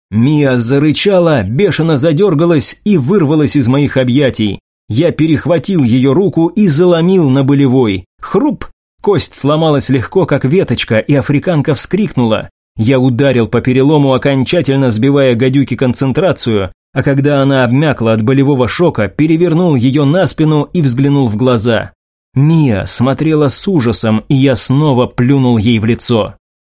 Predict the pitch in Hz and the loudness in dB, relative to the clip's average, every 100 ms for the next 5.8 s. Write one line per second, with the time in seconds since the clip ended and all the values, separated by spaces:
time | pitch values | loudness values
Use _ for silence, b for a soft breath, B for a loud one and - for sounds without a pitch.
0 | _ - 139 - 139 156 170 151 143 120 | _ -4 -4 -2 -2 0 2 2 2 0
1 | 143 117 180 160 123 120 95 107 135 - | -2 -2 0 0 2 0 0 -2 -2 0
2 | 156 117 139 127 139 151 110 123 123 120 | -2 0 -2 0 0 0 2 2 2 0
3 | 165 151 139 - - - 147 151 147 135 | 0 0 0 -2 -6 -4 0 2 2 2
4 | 139 123 110 123 120 110 110 98 - - | 2 2 0 0 2 0 0 -4 -6 -2
5 | 117 110 - 117 113 104 - - | 0 0 -2 -2 -2 -2 -4 -6